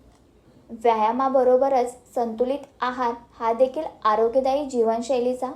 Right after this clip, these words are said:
महत्त्वाचा भाग आहे. घर बसल्या आपण आपल्या आहारात काय बदल करू शकतो ते आता आपण पाहूया. नंबर एक, नैसर्गिक आणि पौष्टिक आहार. आपल्या आहारामध्ये ताजी फळे,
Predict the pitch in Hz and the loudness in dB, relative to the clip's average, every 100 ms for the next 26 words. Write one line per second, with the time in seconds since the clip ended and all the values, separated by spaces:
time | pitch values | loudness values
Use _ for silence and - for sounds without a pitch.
0 | 311 233 208 214 208 208 247 240 196 196 | -6 -2 -2 -4 -6 -4 -4 -2 -4 -2
1 | 196 196 - _ _ _ - 240 269 285 | -4 -6 -14 _ _ _ -6 0 2 2
2 | 294 294 285 277 233 220 262 269 262 269 | 0 0 -4 -2 -4 -2 -2 -2 -4 0
3 | 269 - 233 240 269 233 233 - - - | 0 0 -4 -4 -2 -2 -4 -10 -20 -12
4 | - 247 294 269 240 254 294 269 240 285 | -2 2 2 2 2 2 0 2 2 0
5 | - 294 - 220 - - 247 220 226 220 | -4 -4 -2 -6 -6 -6 -4 -4 -2 -4
6 | 233 302 311 214 214 190 - _ - - | -4 -6 -4 -4 -4 -10 -12 _ -20 -2
7 | 254 262 302 320 247 233 - _ _ 240 | -2 0 -2 -2 -4 -6 -8 _ _ -2
8 | 247 247 254 254 330 - - 240 311 240 | -2 2 0 0 -8 -10 -6 -6 -2 0
9 | 226 - 233 240 220 220 220 240 - - | -2 -2 -6 -4 -4 -4 -4 -8 -10 -18
10 | - - - - 220 220 262 311 294 285 | -18 -20 -18 -6 -6 -2 0 2 0 -2
11 | 285 294 302 247 240 - - 220 214 262 | 0 -2 -2 0 -2 -4 -4 -2 -2 -6
12 | 262 254 226 220 | -4 0 0 -2